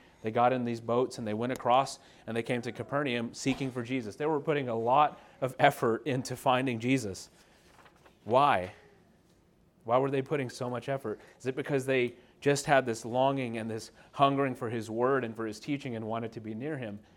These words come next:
No. They're, they had a longing and hungering for the food that he gave them.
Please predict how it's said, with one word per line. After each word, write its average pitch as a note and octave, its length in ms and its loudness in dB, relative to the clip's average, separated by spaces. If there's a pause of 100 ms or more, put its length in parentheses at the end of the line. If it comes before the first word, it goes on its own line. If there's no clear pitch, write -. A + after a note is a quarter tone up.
(380)
No. B2 320 -8 (540)
They're, A2 280 -2
they A2+ 80 -6
had A2+ 120 -4
a G#2+ 80 -6
longing C3+ 420 -2
and A#2+ 80 -8
hungering B2+ 400 -6
for A2 140 -12
the G#2+ 100 -8
food C3 340 -2
that G#2 140 -2
he G#2+ 120 -8
gave A2 280 -6
them. F#2+ 160 -14